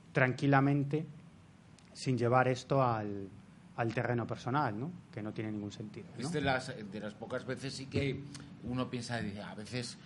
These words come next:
Speaker 2: hace falta tele-, que sea televisión también la, la radio, porque hay gente que, que no entiende que... Eh, cuatro personas que se sientan a una mesa, discutan, se pelean,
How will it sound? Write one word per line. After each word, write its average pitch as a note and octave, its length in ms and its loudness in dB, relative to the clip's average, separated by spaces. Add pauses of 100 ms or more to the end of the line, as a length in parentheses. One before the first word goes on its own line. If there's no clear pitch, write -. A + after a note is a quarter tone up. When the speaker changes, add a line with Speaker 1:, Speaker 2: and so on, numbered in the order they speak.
(380)
Speaker 2:
hace - 200 -14
falta G#2+ 440 -6
tele-, A2 360 -8
que - 100 -14
sea A#2+ 260 -4
televisión A#2+ 760 -4
también G#2 340 -6
la, F#2 240 -6 (360)
la G#2 140 -2
radio, G#2 360 -2
porque G#2+ 600 -6
hay A2 120 -4
gente A2 320 -8
que, A2 220 -8
que G2+ 120 -10
no G2+ 100 -6
entiende G2+ 440 -8
que... G#2 220 -6 (420)
Eh, G2 220 -6 (220)
cuatro A2+ 280 -4
personas C3 440 -8
que A2+ 100 -12
se G#2+ 160 -10
sientan G2+ 340 -8
a G2+ 40 -8
una G2 160 -8
mesa, C#3+ 260 -4
discutan, B2+ 640 -4
se - 120 -10
pelean, A2+ 720 -8